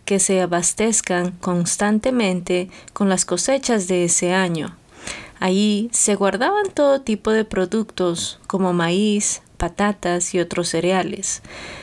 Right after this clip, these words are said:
Pero no solo se almacenaban alimentos allí. Pachacútec también ordenó que también se guardaran ropa, calzado y armas. Cieza proporciona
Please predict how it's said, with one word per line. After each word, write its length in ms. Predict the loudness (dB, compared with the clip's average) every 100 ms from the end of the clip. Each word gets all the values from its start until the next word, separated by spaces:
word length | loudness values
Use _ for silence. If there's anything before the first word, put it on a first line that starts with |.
| -10
Pero 240 | -2 0 2
no 160 | 2
solo 300 | 2 2 2
se 120 | 2
almacenaban 880 | 2 2 2 2 2 2 2 2 0
alimentos 760 | -2 -2 0 0 0 0 0 0
allí. 340 | 0 0 -2 -6 -18 -20 -16 -16 -16 -10
Pachacútec 640 | -6 -2 -2 -2 -2 -2 -2
también 540 | 0 2 0 0 -2
ordenó 480 | -2 0 2 2 0
que 140 | 0 0
también 400 | 2 2 2 2
se 160 | 2
guardaran 560 | 2 2 2 2 2 0
ropa, 560 | 0 0 2 2 2
calzado 760 | 0 -2 0 2 2 2 2 0
y 160 | 2
armas. 680 | 2 2 -2 -6 -6 -6 -8 -12 -18 -16 -14 -16 -18
Cieza 680 | -2 -2 2 0 2 0 -2 -8 -2
proporciona 580 | -2 0 -2 0 -2